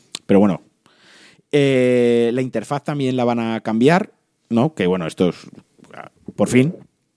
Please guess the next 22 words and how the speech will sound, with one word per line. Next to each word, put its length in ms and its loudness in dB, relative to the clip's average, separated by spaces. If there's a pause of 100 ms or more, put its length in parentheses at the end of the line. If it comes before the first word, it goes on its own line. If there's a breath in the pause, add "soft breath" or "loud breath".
Pero 180 6
va 120 4
a 40 2
introducir 480 -4
una 120 -6
cosa 160 -4
bastante 440 -6
guay, 400 2 (260)
bastante 440 -4
guay, 420 0
y 40 -16
que 100 -10
a 40 -8
mí 120 -2
me 80 0
ha 20 -2
molado 300 2
bastante, 520 -4
y 120 -4
esto 180 -2
sí 140 -10
que... 200 -2